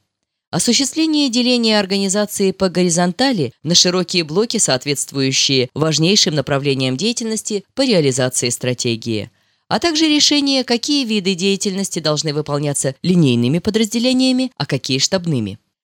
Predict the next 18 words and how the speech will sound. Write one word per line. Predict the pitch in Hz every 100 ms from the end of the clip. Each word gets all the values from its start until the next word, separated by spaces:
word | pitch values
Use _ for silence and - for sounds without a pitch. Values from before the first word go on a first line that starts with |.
| _
Установление | 147 - 180 175 175 180 165
соотношения | 160 151 151 151 170 165 156
полномочий | 160 151 151 156 151 - 143
различных | 139 131 123 135 131
должностей. | 135 139 190 - - 104 - _ _ _ _
При | 151
этом | 156 143
руководство | 135 143 139 139 131
устанавливает | 131 - 135 131 127 123 123
цель | - 120 113
команд, | 127 151 196 208 -
производит | - 202 233 302 226
дальнейшее | 180 196 226 - 175
деление | 160 170 214 233 226
на | 175
мелкие | 147 170 - 214
организационные | 180 143 131 123 - 120 120 127
подразделения. | 127 123 123 117 120 113 107 104